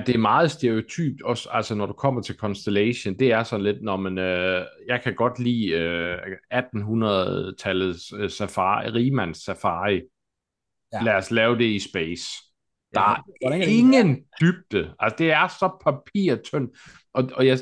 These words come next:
Speaker 1: og det, det, der undrer mig ved det, det er, at i E S O, deres, øh, M M O,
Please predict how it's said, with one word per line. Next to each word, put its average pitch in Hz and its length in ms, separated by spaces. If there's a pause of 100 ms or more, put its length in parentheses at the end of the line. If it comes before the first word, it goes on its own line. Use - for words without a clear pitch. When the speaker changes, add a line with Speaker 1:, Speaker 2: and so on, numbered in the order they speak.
Speaker 1:
og 123 140
det, 127 240
det, 190 100
der 226 140
undrer 160 360
mig 110 340 (640)
ved 113 140
det, 107 220 (640)
det 147 180
er, 135 140
at 120 260
i 127 480
E 113 60
S - 160
O, 233 260 (400)
deres, 110 220 (1000)
øh, 123 120
M 120 120
M 127 60
O, 143 340